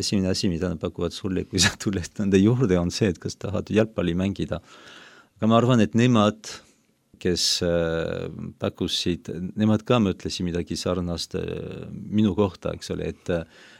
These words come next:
et kuidas saad kontaktid prantslasega, võib-olla kui sa pakud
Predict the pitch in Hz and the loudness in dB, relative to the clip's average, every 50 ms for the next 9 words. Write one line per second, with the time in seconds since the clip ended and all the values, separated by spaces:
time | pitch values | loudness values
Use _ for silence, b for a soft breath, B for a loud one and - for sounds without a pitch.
0 | B B B 104 82 - 110 101 104 98 90 - - 101 87 - - 92 85 - | B B B -14 -8 -4 -2 0 0 0 -2 -2 -2 -4 -4 -4 -4 -8 -6 -4
1 | - 104 95 - - - - - _ _ - 110 117 120 - - - 95 92 - | -4 -4 -4 -6 -8 -10 -10 -10 _ _ -4 -4 -2 -2 -4 -4 -4 -4 -4 -4
2 | - 98 87 - 90 92 95 90 82 80 87 87 90 92 98 - - 95 - - | -4 -6 -4 -2 -2 -2 -2 -4 -6 -6 -6 -4 -4 -4 -4 -4 -6 -6 -6 -6
3 | - - - 90 - - 101 85 | -6 -8 -8 -12 -10 -10 -12 -12